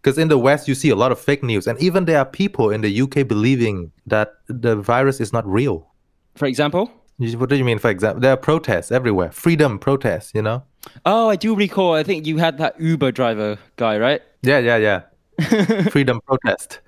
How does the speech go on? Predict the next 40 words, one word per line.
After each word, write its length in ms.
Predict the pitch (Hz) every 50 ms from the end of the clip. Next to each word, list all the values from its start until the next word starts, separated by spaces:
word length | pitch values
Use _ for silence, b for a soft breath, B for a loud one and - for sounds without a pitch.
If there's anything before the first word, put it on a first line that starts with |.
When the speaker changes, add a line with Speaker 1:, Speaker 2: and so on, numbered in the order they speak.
| b b b b
Speaker 1:
They 100 | 131 143
were 160 | 139 143 131
gathering, 600 | 127 131 135 131 139 135 131 131 131 127 123 123
uh, 160 | 120 120 120
on 160 | 101 117 117 110
the 100 | 107 98
streets 500 | - - - 127 123 135 135 - - -
of, 340 | - 107 101 101 95 98 101
uh, 240 | 98 92 90 90 92
Oxford 360 | - 123 - - - 127 - -
Circus, 440 | - 120 110 - - 143 135 -
which 140 | - 110 104
is 120 | 101 95 92
very 200 | 98 110 110 104
central 520 | - - - 113 107 104 - 113 98 92
London, 360 | 92 90 92 95 101 104 113 117
Speaker 2:
Yeah. 180 | 107 107 107
Speaker 1:
and 100 | 101 92
saying, 380 | - - 110 104 104 101 101 - _ _ _ _ _ _ _ _ _ _ -
"We 300 | 127 143 160 160 160 151
want 360 | 143 143 151 151 151 139 117 -
freedom. 640 | - 143 147 156 151 139 131 117 101 92 87 85 - _ _ -
Coronavirus 960 | - 143 143 147 143 143 143 139 139 139 127 131 135 135 135 135 127 131 - 131
is 160 | 131 120 -
not 220 | 135 131 127 117
real. 420 | 110 113 131 131 113 107 101 - _ _ _ _ _
We 360 | 113 113 131 147 147 143 135 117
want 340 | 123 135 139 131 120 123
freedom." 280 | - - 135 127 120 - -
And 160 | 127 135 131
it's, 340 | 120 143 - - - - - _ _ _ -
I 120 | 131 131
think 200 | 127 - 156 147
it's 220 | 127 107 - - -
just 280 | - 135 131 - - _ _ -
misinformation. 960 | 120 123 147 151 - - 127 107 - 117 95 90 85 82 - - 92 85 78 _ -
It's 180 | 117 - - -
fake 320 | - - 131 127 123 127
news. 380 | 117 107 101 98 92 92 - -
It's 400 | - - _ - - - - -